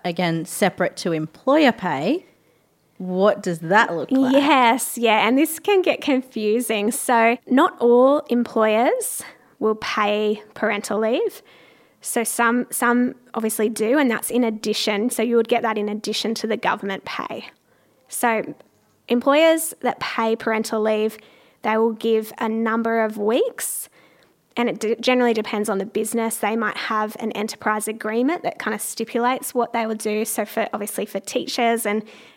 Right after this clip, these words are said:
Speaker 2: uh, different government-based organisations, it might be eighteen to twenty-six weeks. And then you can arrange to do that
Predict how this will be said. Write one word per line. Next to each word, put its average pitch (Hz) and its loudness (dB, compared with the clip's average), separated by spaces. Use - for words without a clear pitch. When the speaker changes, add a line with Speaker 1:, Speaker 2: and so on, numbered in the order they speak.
Speaker 2:
uh, 196 -4
different 214 -4
government-based 226 0
organisations, 226 -4
it - -8
might 220 0
be 214 0
eighteen 214 -2
to - -10
twenty-six - -6
weeks. - -2
And 226 -2
then 254 4
you 277 2
can 254 -2
arrange 233 2
to 349 -2
do 226 2
that 233 2